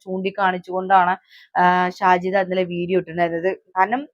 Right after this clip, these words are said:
ആ, ഏതൊരു അമ്മയ്ക്കും സഹിക്കാൻ പറ്റില്ല. കാരണം മാർക്കുകളൊക്കെ വളരെ കുറഞ്ഞിരിക്കുന്നു. അതിന് എന്റെ അഭിപ്രായത്തിൽ എന്താന്ന് വെച്ച് കഴിഞ്ഞാല് മക്കള് നല്ല രീതിയിൽ പഠിച്ചിട്ടുണ്ടെങ്കിൽ, ആ, വീണ്ടും ഒരു എക്സാം അവരുടെ റിക്വസ്റ്റ് പ്രകാരം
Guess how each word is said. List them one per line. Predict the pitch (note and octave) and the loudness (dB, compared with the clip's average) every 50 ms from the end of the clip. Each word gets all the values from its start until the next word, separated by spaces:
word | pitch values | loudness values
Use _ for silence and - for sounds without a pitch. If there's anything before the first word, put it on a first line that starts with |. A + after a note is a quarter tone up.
| _ - G#3 | _ 0 2
ആ, | G#3 G#3 G#3 G#3 G3+ - - | 4 6 6 6 6 4 2
ഏതൊരു | G3 G3 G#3 A3 A#3+ B3 | 0 0 2 2 4 4
അമ്മയ്ക്കും | A#3 A3 A3 A#3 A3 B3 B3+ | 4 4 2 -4 -6 -6 -6
സഹിക്കാൻ | - A#3 G3+ G3+ F#3+ - A3+ A#3 A3+ | -2 -2 -4 -2 0 2 2 4 4
പറ്റില്ല. | A3 G3 - - G3+ G3 G3 G3+ G#3 G#3 - G#3 | 4 0 0 -2 -4 2 4 4 4 4 4 2
കാരണം | G3 G3 G3+ G#3 G#3 | 2 2 2 0 -2
മാർക്കുകളൊക്കെ | G3 F#3+ F#3 F#3 F#3+ F#3+ - G#3 G3+ G3 F#3+ G3+ | 0 2 2 2 0 -2 -2 0 0 0 2 2
വളരെ | G3 F#3+ F#3 F3+ F#3 F#3+ | 2 4 4 2 2 0
കുറഞ്ഞിരിക്കുന്നു. | - - F#3 F3 F3 F3+ F#3+ G#3 G#3 G3+ F#3+ - F3+ F3+ G3+ A#3+ A#3+ _ _ _ - - _ _ - | -2 -2 0 0 0 -2 -4 -6 -8 -8 -8 -8 -6 -4 -4 -4 -4 _ _ _ -20 -20 _ _ 0
അതിന് | G3+ A3 G#3+ C#4+ D4 D4+ C4+ C4+ D4+ D#4+ _ _ _ _ _ _ _ - G3+ | 0 0 2 2 2 2 2 0 -2 -4 _ _ _ _ _ _ _ -4 -2
എന്റെ | G#3 A3 B3+ C4 E4 | -2 0 2 4 6
അഭിപ്രായത്തിൽ | D#4+ C4+ C4+ B3+ B3 C4 C4 C4 C#4 C4 C#4 | 6 6 4 4 6 6 8 8 6 4 0
എന്താന്ന് | C4 A#3 A3 A3+ A#3 A#3 | -2 0 0 0 0 0
വെച്ച് | A3+ G#3+ - A3+ | -2 -4 -2 -2
കഴിഞ്ഞാല് | G#3 G3+ G3+ G3+ G#3 A3+ | -4 -2 0 0 0 0
മക്കള് | A3 G#3 F#3+ F#3+ G3+ - _ _ _ - D#4 D#4 E4 E4+ | -2 -4 -4 -6 -6 -6 _ _ _ 6 6 6 6 6
നല്ല | D#4+ D4 A#3+ A#3 A3 A3+ | 4 2 2 2 0 -2
രീതിയിൽ | A3 A3+ G#3+ A3+ A3+ A3+ - | -2 -2 -4 -4 -4 -2 -2
പഠിച്ചിട്ടുണ്ടെങ്കിൽ, | G#3+ F#3+ F#3 F#3 F#3 _ - A#3+ G#3+ _ - F#3 F3 F3+ F#3 F#3+ F#3 G3 G3 G3 G3 F#3+ A3 C4 D#4 F#4 _ _ _ _ - - _ - | -2 -2 -2 -4 -10 _ -14 -18 -14 _ -6 -6 -4 -4 -6 -4 -4 -4 -4 -6 -8 -8 -8 -8 -8 -8 _ _ _ _ -20 -12 _ 0
ആ, | G3+ G3+ F#3+ - - | 2 2 2 2 0
വീണ്ടും | A3+ B3 C4 C4+ C4+ C4 E4 D4+ C#4+ | 0 0 2 2 2 2 2 2 2
ഒരു | C4+ C4 C4+ C4+ C4+ B3+ - | 0 0 0 0 -2 -2 -2
എക്സാം | A#3 A3 _ _ - B3 A#3 A#3 A#3 G3 E3 - _ _ _ _ _ - G3 | -4 -8 _ _ 4 4 6 4 4 0 -6 -8 _ _ _ _ _ -6 -4
അവരുടെ | G#3 G#3+ G#3 A3 A3+ A3 | -2 -2 0 2 2 2
റിക്വസ്റ്റ് | G#3 G3+ G3+ _ - A3+ A3+ A3+ - B3 | 2 0 -4 _ -2 -2 -2 -4 -8 -10
പ്രകാരം | G#3 G#3 F#3+ F#3 F#3 F#3 F#3 G3 A3 B3 | -4 -2 -2 0 2 2 2 2 2 -2